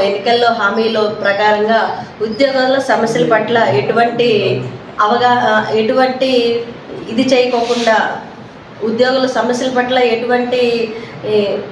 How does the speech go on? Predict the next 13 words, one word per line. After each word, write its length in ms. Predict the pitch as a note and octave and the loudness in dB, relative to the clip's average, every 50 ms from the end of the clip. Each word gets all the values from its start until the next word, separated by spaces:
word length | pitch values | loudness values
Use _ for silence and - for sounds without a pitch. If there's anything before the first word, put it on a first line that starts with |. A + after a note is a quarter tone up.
| - - - | -10 -4 -2
కార్యాచరణ 560 | A#3+ B3 B3+ C#4+ C#4+ D4 C#4+ C4+ B3+ B3 B3 A3+ | 0 0 0 -2 -2 0 0 2 2 2 2 2
అనేది 260 | A3+ A#3 A#3+ A#3+ A#3+ | 2 2 4 2 2
ప్రకటించుకోకుండా, 1160 | A#3 A3 G#3+ G#3 - A#3+ A#3+ A#3 A3+ - - A3 G#3+ A3 A3+ A3+ A3+ A#3 A#3+ A3+ G3+ F#3+ G3 G3 G3 - - - - | 2 2 -2 -2 0 -2 -2 -2 -2 -2 0 0 0 2 0 0 2 2 2 2 0 0 -2 -4 -8 -12 -14 -10 -4
ఆ, 360 | G#3+ G#3 G3+ G3+ G#3 G3+ G3+ G3+ G3+ | -2 -2 0 0 0 -2 -2 -4 -6
ఇప్పటికీ 560 | A3+ - - B3 B3 B3 B3 A#3+ A3 G#3 - - - - - - - - - | -4 -2 -2 -2 -2 0 0 0 0 0 -2 -4 -8 -10 -10 -12 -12 -6 -4
పద్నాలుగు 460 | A3+ G#3 G#3+ G#3 B3 C4 C4 C4 C4 C4 | -2 -2 -2 0 0 0 2 2 2 2
నెలలైనా 540 | B3+ B3 A#3+ B3+ B3+ B3+ B3+ B3 B3 B3 | 2 2 2 2 2 2 2 0 0 0
సరే, 400 | A#3+ B3 A#3+ A3+ A#3 A#3 A3 - - | 0 0 0 2 2 2 2 2 0
ప్రభుత్వం 320 | G#3+ G#3 A3 A3 - A#3+ A#3 | -2 -2 -2 -2 -2 0 2
వచ్చి 260 | A#3 A3+ A3+ - B3 | 2 0 0 -2 -4
పద్నాలుగు 540 | B3 G#3 F#3 - - A3+ A3+ A3+ A#3 A#3 A#3+ | -2 -2 -2 -2 0 0 0 0 0 0 0
నెలలైనా 520 | A3+ G#3 G#3 A3 A#3 A3+ A3+ A3+ A3+ A3+ | 0 2 0 2 2 2 2 2 0 0
సరే 540 | A3+ A3 G#3 G3 G#3+ A3+ G3+ F#3 E3 - | -2 0 0 0 2 2 2 0 0 -2